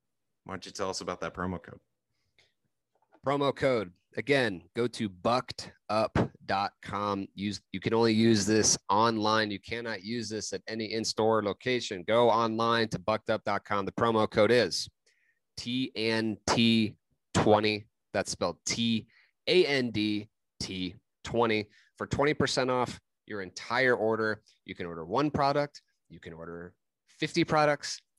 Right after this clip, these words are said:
Speaker 2: It's twenty percent off the whole damn thing.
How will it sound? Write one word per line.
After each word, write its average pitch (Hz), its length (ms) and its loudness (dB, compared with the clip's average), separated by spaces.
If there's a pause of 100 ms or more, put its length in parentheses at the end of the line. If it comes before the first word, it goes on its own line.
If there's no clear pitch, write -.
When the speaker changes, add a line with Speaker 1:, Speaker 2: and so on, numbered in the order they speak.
Speaker 2:
It's - 180 -8
twenty 143 340 -2
percent 131 400 2
off 113 400 0 (680)
the 101 80 -4
whole 120 240 2
damn 104 240 2
thing. - 220 -8